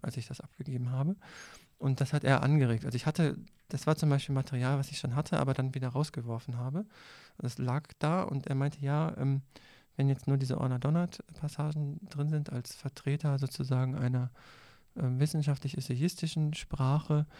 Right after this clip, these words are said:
dann, ähm, dann ist das vielleicht zu singulär oder man könnte halt ausprobieren, ob es irgendwie noch ein zweites Thema in der Art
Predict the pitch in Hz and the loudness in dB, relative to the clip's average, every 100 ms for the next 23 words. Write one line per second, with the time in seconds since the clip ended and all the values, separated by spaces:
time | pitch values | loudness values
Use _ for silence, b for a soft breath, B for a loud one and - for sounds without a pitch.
0 | B B B B - 135 135 139 - 131 | B B B B 4 6 6 4 4 4
1 | 131 - - _ _ _ _ _ - 233 | 2 -2 -8 _ _ _ _ _ -16 -10
2 | 180 - - - 127 139 - 139 - - | -10 -10 -6 -2 0 0 0 -2 -4 -14
3 | - - _ _ - 185 - - 139 135 | -20 -20 _ _ -20 -20 -10 -2 2 2
4 | - 131 131 127 123 131 151 143 131 135 | 2 2 4 4 6 6 6 6 4 2
5 | 147 151 135 127 - 135 - 135 131 135 | 0 0 0 0 -4 -4 -2 -2 -2 -4
6 | 143 - 131 127 135 - - _ - - | -10 -6 -4 -4 -6 -12 -20 _ -16 -16
7 | - _ 139 131 - - 139 147 139 131 | -18 _ -8 -8 -8 -2 -2 0 -2 -4
8 | - - 143 139 127 120 123 - 123 - | -8 -2 0 0 0 -2 -2 -2 -4 -6